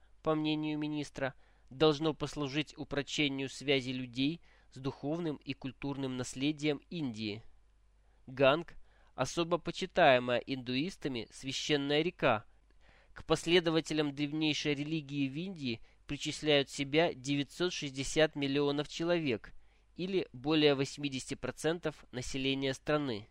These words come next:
Многие из верующих убеждены, что водой Ганга можно смыть свои грехи. С помощью онлайн-заказов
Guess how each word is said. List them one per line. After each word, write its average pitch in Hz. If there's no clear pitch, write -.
Многие 160
из 143
верующих 156
убеждены, 156
что 139
водой 135
Ганга 143
можно 143
смыть 156
свои 135
грехи. 139
С -
помощью 170
онлайн-заказов 147